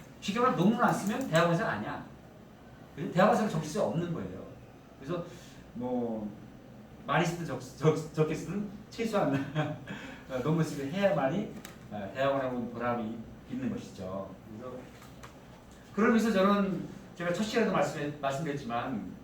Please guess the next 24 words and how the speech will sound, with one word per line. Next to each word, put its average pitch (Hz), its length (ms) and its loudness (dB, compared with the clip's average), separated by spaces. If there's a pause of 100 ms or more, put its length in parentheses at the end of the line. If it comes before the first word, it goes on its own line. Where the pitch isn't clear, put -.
(440)
어, 98 640 -8 (880)
일, 202 380 2 (120)
이게 123 400 -4 (400)
학위 240 240 -4
논문 220 240 4
대신에 - 560 -2 (580)
이 104 160 -8 (640)
졸업 196 340 4
안 185 100 2
하고, 226 480 6 (280)
아니, 135 400 2
학위 226 180 2
논문을 240 220 8
안 - 140 2
쓰고 226 380 -4 (360)
한 277 140 4
학기 285 160 2
더 151 80 -2
다니고 202 320 8
졸업하는 160 640 2
대학교가 143 640 0
일부 139 220 0
있어요. - 260 -8 (1200)
어, 143 140 4